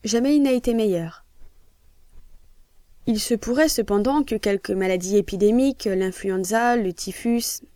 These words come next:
la petite vérole, pas même le coryza, monsieur le ministre. Veuillez donc nous faire délivrer la patente nette,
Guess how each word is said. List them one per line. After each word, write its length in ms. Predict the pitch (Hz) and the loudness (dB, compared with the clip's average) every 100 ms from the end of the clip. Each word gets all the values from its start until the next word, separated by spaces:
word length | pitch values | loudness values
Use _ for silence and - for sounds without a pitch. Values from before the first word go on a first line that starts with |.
| - | -8
la 220 | 196 175 | -2 0
petite 300 | 175 180 185 | 0 -2 0
vérole, 320 | 190 190 240 - _ - - - - | 0 2 0 -2 _ -20 -20 -20 -6
pas 100 | 202 | -2
même 220 | 208 254 | 2 4
le 80 | 269 | 4
coryza, 420 | 262 262 254 190 | 4 4 4 2
monsieur 280 | 185 180 190 | 2 -2 -2
le 40 | |
ministre. 440 | 185 175 185 - - _ _ _ _ _ _ | -2 -2 -4 -8 -12 _ _ _ _ _ _
Veuillez 320 | 220 262 294 | 4 6 6
donc 300 | 285 339 - | 4 2 2
nous 100 | 254 | -2
faire 200 | - 226 | 2 4
délivrer 400 | 220 233 233 269 | 6 4 4 4
la 100 | 208 | 4
patente 420 | 202 202 214 202 | 4 0 -2 -2
nette, 240 | 208 196 | -4 -4